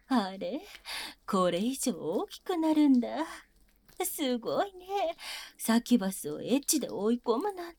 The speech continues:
て。ほらほら、もっと頑張って。おちんちんうねうねで気持ちいいよね。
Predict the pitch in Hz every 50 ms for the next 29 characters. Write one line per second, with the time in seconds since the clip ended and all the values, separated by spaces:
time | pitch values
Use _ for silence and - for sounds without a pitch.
0 | _ _ - 302 302 320 311 254 - _ _ _ _ _ _ _ _ _ - _
1 | - _ _ _ _ - _ _ _ _ _ - 214 196 202 214 214 - 190 165
2 | 165 _ _ _ 220 247 277 - 294 - 277 - - - - - - - - 262
3 | 269 277 294 277 - - 202 160 - 175 160 185 240 240 233 247 294 403 - -
4 | _ - 320 349 392 453 - - _ _ - - - - - - - _ _ _
5 | - 208 202 208 - - - 247 247 247 247 - 220 180 - - 196 226 220 233
6 | 247 254 254 262 254 269 269 - - 294 302 311 - - - - - _ _ _
7 | - 277 226 185 175 196 240 247 - - 254 269 359 440 453 440 415 370 349 349